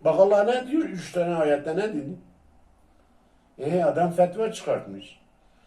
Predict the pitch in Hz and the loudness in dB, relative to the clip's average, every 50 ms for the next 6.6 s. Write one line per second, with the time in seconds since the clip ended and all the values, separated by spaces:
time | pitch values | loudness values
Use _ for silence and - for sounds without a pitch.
0 | _ _ _ _ _ - _ _ _ - - 196 202 202 226 226 226 226 240 247 | _ _ _ _ _ -20 _ _ _ -2 0 0 2 4 4 4 6 6 6 6
1 | 247 233 180 175 185 180 185 185 190 214 220 - 208 208 202 196 190 185 170 170 | 6 4 4 6 6 6 6 4 0 -4 -8 -8 -2 2 4 4 4 4 2 -4
2 | 170 226 233 214 180 147 - - - - - - _ _ _ _ _ _ _ _ | -6 -4 -2 -2 -2 -2 -4 -8 -10 -14 -16 -20 _ _ _ _ _ _ _ _
3 | _ _ _ _ - 139 143 143 143 147 143 139 135 147 165 175 170 - 190 202 | _ _ _ _ -4 -2 -2 4 6 6 6 6 4 0 -2 -4 -2 2 2 2
4 | 202 202 175 165 165 185 190 196 180 180 156 - - - - - - _ _ _ | 2 2 0 4 8 8 8 8 8 2 -2 -2 -4 -4 -6 -12 -16 _ _ _
5 | _ _ _ _ _ _ _ _ _ _ _ _ _ - 104 110 110 113 131 147 | _ _ _ _ _ _ _ _ _ _ _ _ _ 2 4 4 4 4 2 0
6 | 147 147 - - - - - - - 175 - - | 0 0 0 6 8 8 8 8 4 -2 -4 -6